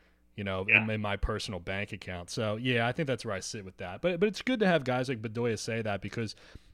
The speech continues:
Speaker 1: you know, the charter flight thing is another thing that helps cheap owners like Jay Sugarman just stay afloat.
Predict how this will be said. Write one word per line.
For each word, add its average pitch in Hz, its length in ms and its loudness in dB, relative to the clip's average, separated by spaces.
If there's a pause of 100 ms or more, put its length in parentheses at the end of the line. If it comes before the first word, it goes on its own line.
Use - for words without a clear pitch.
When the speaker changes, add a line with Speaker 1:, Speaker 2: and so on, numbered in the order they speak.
(300)
Speaker 1:
you 147 100 0
know, 135 240 0
the 135 140 2
charter 170 340 2
flight 120 300 -2
thing 123 180 0
is 110 140 -4
another 113 240 0
thing 113 240 -2
that 98 80 -2
helps 101 320 -2
cheap 107 260 -4
owners 104 340 -2
like 95 140 -4
Jay 101 220 -2
Sugarman 98 480 -4
just 87 140 -8
stay 101 200 -2
afloat. 90 480 -8